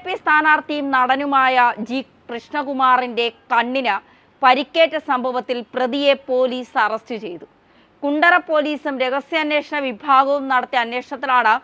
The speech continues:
പ്രതിയെ അറസ്റ്റ് ചെയ്തത്. എന്നാൽ അബദ്ധത്തിൽ സംഭവിച്ചത് എന്നാണ് പ്രതി പറയുന്നത്. മുളവനയിലെ പരിപാടിയിൽ പങ്കെടുത്ത് തിരിച്ചിറങ്ങുമ്പോൾ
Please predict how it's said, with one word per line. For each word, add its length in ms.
പ്രതിയെ 380
അറസ്റ്റ് 380
ചെയ്തത്. 300
എന്നാൽ 260
അബദ്ധത്തിൽ 520
സംഭവിച്ചത് 600
എന്നാണ് 360
പ്രതി 320
പറയുന്നത്. 480
മുളവനയിലെ 640
പരിപാടിയിൽ 480
പങ്കെടുത്ത് 480
തിരിച്ചിറങ്ങുമ്പോൾ 920